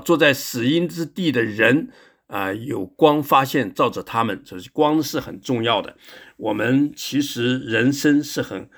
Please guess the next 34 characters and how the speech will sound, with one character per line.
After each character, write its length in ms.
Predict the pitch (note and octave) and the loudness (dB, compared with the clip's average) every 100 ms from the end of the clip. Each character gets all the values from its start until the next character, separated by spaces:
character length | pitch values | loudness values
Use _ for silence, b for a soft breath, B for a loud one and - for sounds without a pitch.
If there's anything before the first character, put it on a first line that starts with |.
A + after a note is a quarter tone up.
| b b b | b b b
黑 320 | - D#3 D3 | -2 2 2
暗 260 | E3 D3+ F#2+ | 2 -2 -4
的， 160 | - _ _ _ - | -14 _ _ _ -4
我 120 | C3 | 2
们 140 | D#3+ | 4
有 160 | E3+ A2 | 4 0
的 120 | A#2 | -2
时 160 | A2+ C#3+ | -2 0
候 120 | C3+ | 2
有 200 | G#2 G2 | 0 -2
一 80 | C3 | -2
些 200 | C#3+ C#3 | 0 0
人 340 | G#2+ G2+ A#2 | 0 0 2
的 100 | D#3 | 2
亮 300 | D3+ D3 A2+ | 2 2 0
光， 260 | G2+ A2 - | -2 -4 -4
有 180 | A2+ G2+ | -8 -8
自 240 | - E3 | -6 -8
己 160 | A2 G2 | -6 -10
的 100 | G2+ | -10
聪 280 | - D#3 D3+ | 0 4 4
明 180 | A#2+ | 2
才 220 | B2 A2 G2+ | -2 -6 -10
智， 300 | - C#3 b b b b b | -10 -12 b b b b b
那 160 | D#3+ E3+ | 0 2
些 420 | - D3+ D3+ - _ _ _ _ - | 2 0 0 -6 _ _ _ _ -4
当 140 | E3 | 2
然 220 | D3 B2 | 2 2
总， 420 | - A#2+ C#3+ - - _ | 0 0 0 -2 -12 _
总 200 | C#3+ E3+ | 0 0
比 100 | C3+ | 0
没 240 | A2 A#2 | 0 2
有 120 | F3+ | 2
好。 340 | E3+ - - | 0 -8 -16